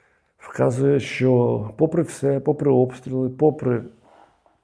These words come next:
е, складні, відверто скажемо, складні обставини,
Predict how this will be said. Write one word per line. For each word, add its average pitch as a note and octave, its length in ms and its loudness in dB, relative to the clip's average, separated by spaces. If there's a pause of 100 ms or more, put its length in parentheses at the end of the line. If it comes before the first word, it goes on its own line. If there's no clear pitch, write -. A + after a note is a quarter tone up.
(320)
е, A#2+ 340 -10
складні, C#3+ 720 2 (1040)
відверто B2+ 680 0
скажемо, A2+ 400 -8
складні C3 440 -2
обставини, B2 600 -6